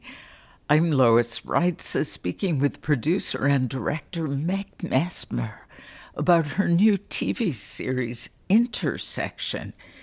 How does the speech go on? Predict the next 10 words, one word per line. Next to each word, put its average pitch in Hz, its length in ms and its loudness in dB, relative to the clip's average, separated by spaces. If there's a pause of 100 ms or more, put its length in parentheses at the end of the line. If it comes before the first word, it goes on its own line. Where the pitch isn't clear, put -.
(180)
which - 300 -4
airs 117 320 -2
Fridays 165 960 0 (480)
on 139 200 0
W 156 680 2
A 147 160 4
B 147 540 -2
E 123 260 0 (100)
T 127 280 -2
V. 110 440 -6